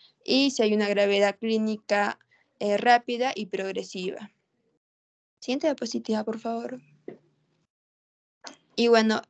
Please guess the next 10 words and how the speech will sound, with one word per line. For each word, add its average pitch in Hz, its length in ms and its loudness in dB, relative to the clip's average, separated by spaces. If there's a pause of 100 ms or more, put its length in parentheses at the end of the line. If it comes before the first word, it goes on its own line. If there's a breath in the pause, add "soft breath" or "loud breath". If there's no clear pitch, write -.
acá 247 580 2
por 233 140 -6
último 233 440 -6
los 214 160 -8
efectos 208 460 -8
adversos 208 540 -2
o 214 40 -14
colaterales 202 520 -4
del 202 120 -6
tratamiento, 226 800 -4